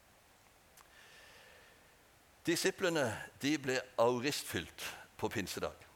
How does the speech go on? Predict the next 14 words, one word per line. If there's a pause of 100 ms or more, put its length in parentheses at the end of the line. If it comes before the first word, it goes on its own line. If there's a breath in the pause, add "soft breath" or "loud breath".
(1400)
Bang! (840 loud breath)
Da
kom
Den
hellige
ånd
som
tunger
av
ild. (1900 loud breath)
Og
så
står
det,